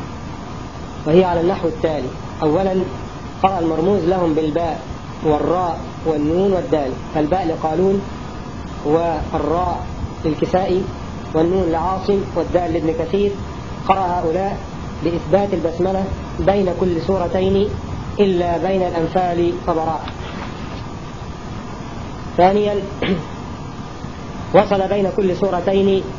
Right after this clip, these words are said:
بدون بسملة المرموز له بالفاء من لفظ فصاحة، وهو حمزة، فعنده القرآن كله كسورة واحدة، لا يبسمل بين أي سورتين، بشرط أن يصل السورتين ببعضهما في نفس واحد.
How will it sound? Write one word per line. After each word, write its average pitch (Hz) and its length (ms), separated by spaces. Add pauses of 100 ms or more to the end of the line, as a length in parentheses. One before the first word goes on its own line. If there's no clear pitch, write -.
(220)
بدون 170 360
بسملة 190 420 (1000)
المرموز 170 420
له 185 220
بالفاء 180 480 (300)
من 160 280
لفظ 156 420
فصاحة، 214 360 (480)
وهو 170 260
حمزة، 151 340 (560)
فعنده 202 640
القرآن 190 500
كله 226 280 (400)
كسورة 180 520
واحدة، 165 320 (600)
لا 196 200
يبسمل 214 560 (120)
بين 196 180
أي 196 260
سورتين، 165 480 (400)
بشرط 220 320 (180)
أن 175 100
يصل 208 340 (400)
السورتين 208 840
ببعضهما 185 580
في 190 120
نفس 190 260
واحد. 156 360